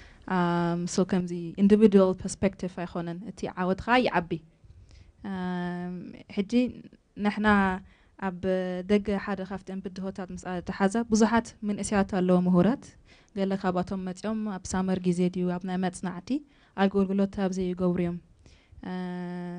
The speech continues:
ግን ብዙሕ ወይ ካብኡ ዝለዓለ ዓቕሚ ክመጽእ ይኽእል እዩ። እቲ ንሕና ከም፣ ከም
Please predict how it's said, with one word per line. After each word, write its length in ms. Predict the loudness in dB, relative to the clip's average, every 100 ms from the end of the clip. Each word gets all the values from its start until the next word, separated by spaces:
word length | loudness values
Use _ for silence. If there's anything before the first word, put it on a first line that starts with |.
| -10 -12 -14 -16 -18 -18 -20 -14
ግን 200 | 6 8 8 -2 _ _ _ _ _ -18 8
ብዙሕ 460 | 12 12 12 12 10 -4
ወይ 180 | _ -2
ካብኡ 220 | 4 8
ዝለዓለ 340 | 10 8 4 2 2
ዓቕሚ 280 | 0 0 -4
ክመጽእ 380 | 0 0 2
ይኽእል 320 | 0 0 -4 -2
እዩ። 100 | -6 -8 -20 -20 -18 -10
እቲ 120 | -6 0
ንሕና 260 | 2 6 4
ከም፣ 220 | 6 2 2 0 -2 -2 -2 -4 -6 -6 -8 -8 -10 -4
ከም 180 | 6